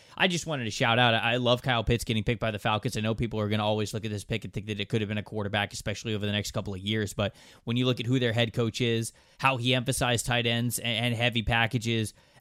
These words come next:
as a member, as the play caller of the Tennessee Titans, this makes so much sense, even with Hayden Hurst there. Pitt's gonna be able to take over, and I think that it's just gonna be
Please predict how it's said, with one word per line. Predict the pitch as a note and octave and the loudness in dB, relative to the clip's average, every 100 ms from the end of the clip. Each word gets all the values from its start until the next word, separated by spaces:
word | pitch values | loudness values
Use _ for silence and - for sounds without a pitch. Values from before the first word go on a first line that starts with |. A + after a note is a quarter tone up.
| - | 0
as | C#3 B2+ | 2 4
a | |
member, | B2+ B2 B2 | 2 2 2
as | A#2 A#2+ A#2+ | 2 2 2
the | A2+ A#2 G#2+ G#2 | 2 0 0 -4
play | - D3+ | 0 2
caller | C#3 A2 G#2 G2+ A2 - | 2 0 0 0 -4 -4
of | C3+ | -2
the | A#2+ | -2
Tennessee | A2 B2+ A2+ A2+ | -2 -2 -2 -4
Titans, | - A2 G#2+ G#2 - - - - | 0 0 0 -2 -4 -12 -20 0
this | C#3 D3 | 2 4
makes | C#3+ - | 2 2
so | C3 | 0
much | A#2 G#2 | 0 0
sense, | - G#2+ G2+ | 0 0 0
even | B2 A2+ | 0 0
with | G#2+ | 0
Hayden | A2+ G2+ | 0 0
Hurst | G#2 F#2+ | -2 -4
there. | - G#2+ G2+ - _ _ _ _ _ _ - - - | -4 0 0 -2 _ _ _ _ _ _ -20 -4 2
Pitt's | E3 - | 4 4
gonna | C#3+ | 0
be | B2+ | 0
able | B2 A#2 | 0 0
to | G#2+ | 0
take | A#2+ A2+ | 0 2
over, | A2+ A2 A2 | 2 2 2
and | G#2+ | 0
I | G#2 | 2
think | C3 A2 | 0 0
that | A2+ A2+ | -2 -2
it's | A#2+ B2 - | -4 -4 0
just | C#3+ - | -2 0
gonna | C#3 | -4
be | A#2+ B2+ A#2+ G#2+ | -4 -6 -8 -12